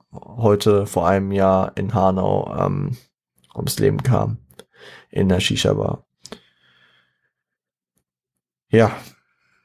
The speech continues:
an der Stelle auch nochmal der Wink zu Bist du wach, dem Track, äh, initiiert von Asi Memo.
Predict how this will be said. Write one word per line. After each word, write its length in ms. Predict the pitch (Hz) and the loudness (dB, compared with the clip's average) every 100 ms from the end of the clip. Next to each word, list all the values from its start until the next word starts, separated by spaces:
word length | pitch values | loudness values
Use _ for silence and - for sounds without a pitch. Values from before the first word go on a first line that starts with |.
| _ _ _ - | _ _ _ -4
an 120 | 101 | 2
der 120 | 104 | 2
Stelle 260 | 104 101 98 | 2 0 2
auch 120 | 98 | 2
nochmal 240 | 95 95 | 2 0
der 160 | 95 95 | 0 0
Wink 220 | 101 104 | -2 -4
zu 220 | - 101 | -2 0
Bist 320 | 95 98 - | 0 -2 -2
du 100 | - | -2
wach, 300 | - - - | -2 -2 -4
dem 260 | - 101 95 | -4 -2 -2
Track, 480 | - 101 101 - - | 0 0 0 -6 -6
äh, 480 | 104 98 98 101 - | -2 0 0 -2 0
initiiert 460 | 107 95 - 98 | -2 0 0 0
von 240 | - 95 - | 0 -4 -2
Asi 260 | 101 98 | -2 -2
Memo. 400 | 95 95 92 - | -2 -2 -2 -6